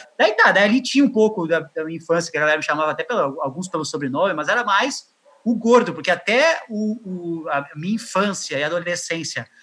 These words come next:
até o início da fase adulta, eu fui gordo, gordo, gordo, né? Então, pra quem tá só ouvindo aqui, né, hoje eu sou magro. É, toda a minha infância, até o, foi até os dezessete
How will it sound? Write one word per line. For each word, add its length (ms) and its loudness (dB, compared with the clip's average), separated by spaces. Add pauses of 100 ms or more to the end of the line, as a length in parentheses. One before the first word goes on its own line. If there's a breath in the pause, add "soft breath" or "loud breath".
até 240 -2
o 40 2
início 460 0
da 140 2
fase 320 0
adulta, 500 -6 (380)
eu 100 -4
fui 140 2
gordo, 320 2
gordo, 260 -2
gordo, 400 2 (100)
né? 200 -2
Então, 560 -6 (460)
pra 100 0
quem 140 -2
tá 100 4
só 180 6
ouvindo 280 2
aqui, 200 0
né, 100 4
hoje 140 0
eu 40 -8
sou 120 -2
magro. 320 0 (460 soft breath)
É, 420 0 (300 loud breath)
toda 160 0
a 20 0
minha 140 0
infância, 520 2
até 200 2
o, 200 -2
foi 140 0
até 200 0
os 120 -6
dezessete 880 0